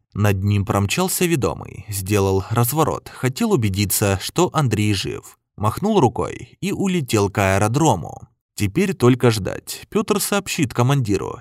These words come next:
техническим службам. Андрей обошёл самолёт. Повреждения серьёзные, но отремонтировать можно.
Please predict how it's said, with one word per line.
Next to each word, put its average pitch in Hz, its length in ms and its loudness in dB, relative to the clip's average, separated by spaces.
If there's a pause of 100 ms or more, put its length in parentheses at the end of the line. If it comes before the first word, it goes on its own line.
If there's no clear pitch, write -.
техническим 143 680 -2
службам. 104 680 0 (260)
Андрей 101 460 0
обошёл 101 520 0
самолёт. 131 680 -2 (160)
Повреждения 117 760 0
серьёзные, 113 920 0
но 113 260 0
отремонтировать 165 760 0
можно. 101 580 -2